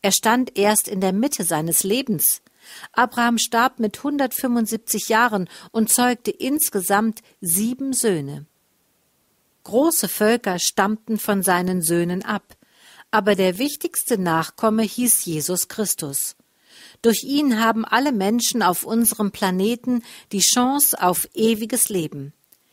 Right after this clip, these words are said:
Jesus ist der Same, durch den die ganze Welt gesegnet werden sollte. Das ist die Spur, die Abrahams Füße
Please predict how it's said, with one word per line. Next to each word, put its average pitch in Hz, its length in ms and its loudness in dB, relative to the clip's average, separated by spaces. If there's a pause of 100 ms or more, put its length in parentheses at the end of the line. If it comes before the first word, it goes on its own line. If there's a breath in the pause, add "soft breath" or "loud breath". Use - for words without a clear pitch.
(300 soft breath)
Jesus 262 500 2
ist - 260 -4
der 196 160 0
Same, 180 480 2
durch 160 300 -6
den 214 260 0
die 196 120 -6
ganze 233 480 0
Welt 170 360 -2
gesegnet 202 580 -2
werden 151 260 -2
sollte. 143 540 -6 (680 loud breath)
Das 262 300 2
ist - 240 -4
die 277 100 0
Spur, 220 460 0
die - 280 -12
Abrahams 185 680 -4
Füße 220 540 0